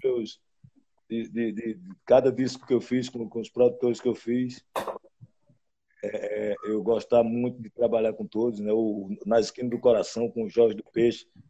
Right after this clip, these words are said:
foi um cara que a gente nunca tinha trabalhado junto, né? Foi um disco maravilhoso. Pena que a gente não deu pra trabalhar tanto, mas logo, logo eu vou voltar. Depois desse E P, depois da, da divulgação desse E P, eu vou entrar com tudo no, Nas Esquinas do Coração de novo,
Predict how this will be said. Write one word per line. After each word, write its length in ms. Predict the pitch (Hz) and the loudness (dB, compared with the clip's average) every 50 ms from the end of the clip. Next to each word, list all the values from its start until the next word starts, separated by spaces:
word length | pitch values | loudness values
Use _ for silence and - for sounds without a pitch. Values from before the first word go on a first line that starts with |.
| _ _ | _ _
foi 140 | - 123 | 0 0
um 80 | 123 120 | 2 4
cara 200 | 123 127 120 113 | 4 4 4 4
que 80 | - 123 | 2 -2
a 120 | - 120 120 | -4 -4 -6
gente 100 | 120 120 | -4 -2
nunca 240 | 131 135 - - 127 | -4 -4 -4 -4 -6
tinha 200 | - 127 123 107 | -2 0 0 2
trabalhado 540 | 117 - - - - 135 113 110 104 104 | 6 6 6 6 6 6 6 4 2 -2
junto, 440 | 101 92 104 110 117 120 117 - 120 - - | -6 -4 -4 -2 -2 -2 -4 -8 -18 -18 -12
né? 120 | 98 95 - _ 92 95 - _ _ _ _ _ _ | -14 -14 -14 _ _ -18 -18 _ _ _ _ _ _
Foi 260 | - 120 123 123 - - - _ _ - _ _ _ _ _ _ _ _ _ _ _ - | -4 -2 -2 -2 -6 -8 -12 _ _ -20 _ _ _ _ _ _ _ _ _ _ _ -10
um 100 | 101 101 | -8 -6
disco 280 | 90 117 117 - - - | -4 -4 -4 -4 -4 -2
maravilhoso. 600 | 113 113 123 127 123 127 113 110 117 120 113 - | 0 4 4 4 2 0 0 0 0 0 0 -2
Pena 260 | - 139 143 139 131 | 0 0 0 0 0
que 100 | 135 139 | 4 4
a 80 | 131 120 | 4 4
gente 220 | - 123 120 - - | 4 -2 -6 -6 -6
não 160 | 123 120 117 | -6 -4 -2
deu 160 | 107 120 123 | 0 0 0
pra 160 | 120 - 120 117 | 4 4 2 2
trabalhar 440 | - 117 113 104 113 107 110 110 | 4 0 2 2 2 2 2 -2
tanto, 380 | - - - 117 123 120 123 127 | -4 -4 -2 -2 -2 -2 0 2
mas 440 | 127 127 131 139 143 - - - _ _ _ _ _ _ | 4 6 6 6 6 2 -2 -10 _ _ _ _ _ _
logo, 320 | - 104 123 139 143 139 127 | 4 6 8 8 8 6 4
logo 300 | 120 120 123 123 120 123 | 6 6 6 6 4 2
eu 40 | 113 | -2
vou 120 | 113 - - | -2 -4 -2
voltar. 360 | 120 113 101 - 107 110 117 | -2 -2 -2 -2 0 0 0
Depois 340 | 117 123 120 - 131 127 120 | 0 0 0 4 2 4 4
desse 260 | 131 127 127 - 135 | 4 2 4 4 2
E 60 | 113 | 2
P, 420 | - - - 120 127 135 131 131 - _ _ _ _ _ _ _ _ _ _ - | 2 0 0 0 2 2 0 -4 -12 _ _ _ _ _ _ _ _ _ _ -4
depois 360 | 101 98 - - 123 120 110 | -4 -4 0 0 0 2 6
da, 200 | 120 120 113 107 | 8 6 6 6
da 180 | 104 113 110 104 | 6 2 2 2
divulgação 520 | 104 101 113 110 113 110 107 - - 110 | 0 -4 -4 0 0 0 0 0 -4 -4
desse 280 | 104 110 107 - - 104 | -4 -4 -6 -2 -4 -4
E 40 | |
P, 180 | - - - 117 | -4 -2 0 0
eu 80 | 113 107 | 0 2
vou 120 | 113 123 | 0 -2
entrar 280 | 117 101 - 123 120 120 | -2 2 4 4 4 2
com 140 | - 113 | 2 -10
tudo 300 | - - 110 113 107 110 110 - | -10 -8 -8 -8 -8 -8 -10 -10
no, 160 | 110 107 104 | -12 -14 -10
Nas 220 | 101 110 110 101 | -6 -6 -6 -6
Esquinas 400 | 101 - - 117 107 107 104 98 | -8 -14 -14 -16 -18 -20 -18 -14
do 80 | 107 104 | -14 -6
Coração 480 | - 110 107 98 - - - 107 110 | -4 -4 -4 -4 -4 -8 -12 -12 -14
de 80 | 107 101 | -14 -14
novo, 280 | 95 98 104 117 120 | -10 -4 -2 -2 -2